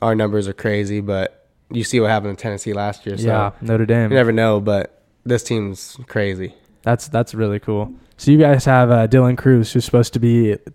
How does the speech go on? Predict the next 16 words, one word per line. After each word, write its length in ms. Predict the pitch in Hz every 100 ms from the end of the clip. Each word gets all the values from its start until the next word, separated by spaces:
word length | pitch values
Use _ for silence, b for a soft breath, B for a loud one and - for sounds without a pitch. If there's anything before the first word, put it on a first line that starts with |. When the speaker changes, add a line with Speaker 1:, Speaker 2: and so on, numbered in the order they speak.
| -
Speaker 2:
top 300 | - 120 -
three 180 | 127 113
draft 320 | 110 104 -
pick. 300 | 98 101 -
Speaker 1:
Yeah. 240 | 101 - - -
Speaker 2:
What's, 180 | 135 135
what's 240 | 131 135
Dylan 300 | 135 131 123
like? 240 | 110 107
Is 100 | 113
he 80 | -
just, 300 | 127 127 -
he's 180 | 127 123
a 60 | 117
different 320 | 123 127 120
animal? 440 | 117 123 131 139